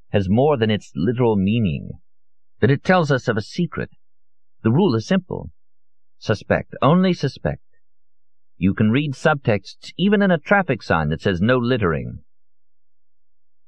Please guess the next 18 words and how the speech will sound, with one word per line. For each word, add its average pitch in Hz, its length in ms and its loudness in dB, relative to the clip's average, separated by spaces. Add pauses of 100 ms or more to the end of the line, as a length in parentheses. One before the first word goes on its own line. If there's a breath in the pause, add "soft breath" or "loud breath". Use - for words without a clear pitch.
(200)
Of - 140 -6
course, 123 500 -2
Catharist 95 460 0
moralism, 71 600 -2 (200)
the 71 160 -4
horror 82 320 2
of 71 80 -6
fornication. 78 800 -4 (1800)
Last 120 280 2
night 117 160 2
I 87 100 2
happened 90 280 0
to - 120 -4
come 90 80 2
across 85 320 0
a 107 60 0
driver's 101 500 0
manual. 57 540 -6